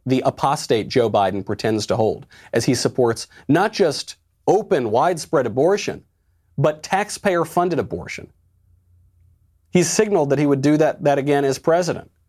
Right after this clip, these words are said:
He's, he's overturned his formerly egregious but somewhat more moderate stances on abortion. Now he wants all taxpayers to pay for it. That's why he was denied the Eucharist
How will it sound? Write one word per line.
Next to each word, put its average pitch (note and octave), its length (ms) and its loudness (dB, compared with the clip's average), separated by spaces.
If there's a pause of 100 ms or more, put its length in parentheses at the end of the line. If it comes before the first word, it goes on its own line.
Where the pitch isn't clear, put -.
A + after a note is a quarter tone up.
(1040)
He's, C3 360 0
he's C#3+ 180 4
overturned C#3+ 500 0
his B2+ 160 -2
formerly C#3+ 760 0
egregious G#2 600 -2
but G2 140 -4
somewhat A#2+ 360 0
more A2+ 220 2
moderate F#2+ 400 0
stances E2+ 400 -8
on F2 80 -4
abortion. D#2+ 360 -4
Now C3+ 120 2
he F3 60 0
wants D#3 280 -2 (340)
all F#3 180 2
taxpayers D#3+ 520 -2
to C#3+ 80 -8
pay A#2+ 220 0
for - 240 -10
it. - 80 -20 (1160)
That's D3 200 0
why D#3+ 120 2
he D3+ 100 -4
was C#3 180 -2
denied C3+ 360 2
the C3+ 80 -2
Eucharist - 640 -2